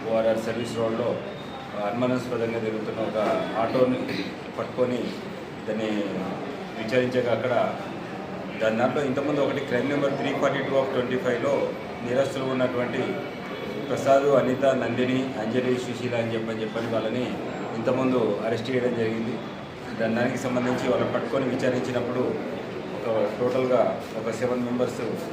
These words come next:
ఆడవాళ్ళు మరియు ఇద్దరు మగవాళ్ళు, ఆ, తొమ్మిది మంది, ఒక ఈ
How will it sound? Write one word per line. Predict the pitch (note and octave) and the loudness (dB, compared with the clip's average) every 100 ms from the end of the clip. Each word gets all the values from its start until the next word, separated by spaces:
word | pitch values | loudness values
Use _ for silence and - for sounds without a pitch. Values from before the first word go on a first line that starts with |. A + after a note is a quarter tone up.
| - | 0
ఆడవాళ్ళు | A2 B2 B2 B2 | 2 4 4 4
మరియు | A2+ A2+ | 2 0
ఇద్దరు | A2 G#2+ A2 | 0 0 2
మగవాళ్ళు, | G#2+ G2 G#2 A2 A2+ A2 A2 A2 - - - - - G#2+ | 2 0 -2 2 4 4 2 -2 -4 -6 -8 -8 -8 -4
ఆ, | G2+ G2 G2 F#2+ F#2+ | 0 2 2 0 -2
తొమ్మిది | B2+ B2+ | 0 2
మంది, | B2 C3 C3+ B2 - - - - - - - | 4 4 4 2 0 -4 -8 -8 -8 -8 -8
ఒక | A2 A#2 | -4 2
ఈ | A2 G#2+ G#2+ G#2 | 2 2 -2 -4